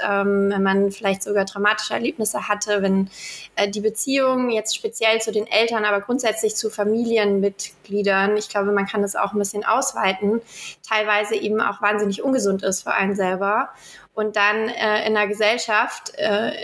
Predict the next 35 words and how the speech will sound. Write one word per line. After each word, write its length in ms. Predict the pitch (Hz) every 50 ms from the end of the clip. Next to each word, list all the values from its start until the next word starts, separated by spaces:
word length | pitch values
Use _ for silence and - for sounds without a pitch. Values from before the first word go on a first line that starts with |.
| - - -
lebt, 720 | 214 202 220 233 240 247 262 254 - - - - - -
die 240 | 214 220 226 220 214
einem 640 | - - 208 208 214 214 220 214 214 220 214 254 - -
aber 580 | - 220 220 220 208 220 208 208 208 208 208 208 214 - - -
sehr, 400 | 220 202 214 226 220 220 220 214
sehr 260 | 208 214 214 214 208
stark 500 | 202 - - - 214 202 202 202 208 214 - - - - - - _
vorgibt, 1200 | - - - - - 220 226 233 220 220 220 214 220 - - 220 220 220 220 - - - - - - - - - - - - - - _ _ -
ähm, 340 | 202 208 208 202 202 202
sehr 240 | 196 214 214 214 -
übergriffig 640 | 247 233 233 214 226 220 220 - 233 220 214 - -
bestimmt, 560 | - 214 - - - - 240 233 233 226 233
dass 180 | 226 226 226 -
man 200 | 226 214 202 202
ja 160 | 208 196 202
doch 320 | 196 196 208 196 - - - -
sich 300 | - 220 208 202 - 202
mit 180 | 202 196 190
seinen 260 | - 202 196 202 202
Eltern 320 | - 214 196 196 - 202 196
verstehen 480 | - - 202 - - - 214 208 202
muss 380 | 208 233 247 247 - - - - _ - - - - - - - _ _
und 380 | - 208 202 196 196 - - -
lieb 400 | 202 190 226 240 240 233 - -
Kind 340 | - - 277 269 277 262 - - - _
sein 420 | _ - 208 196 196 202 202 196 190
muss. 480 | 202 220 254 277 269 - - - - - _ _ _ _
Äh, 320 | 214 208 196 196 196 202 196
und 300 | - 202 202 202 196 196
das 180 | 208 202 -
ist 160 | 220 208 -
auch 200 | - 170 208 208 233
was, 200 | 254 208 - -
was 160 | 208 208 -
ich 260 | 208 202 - - -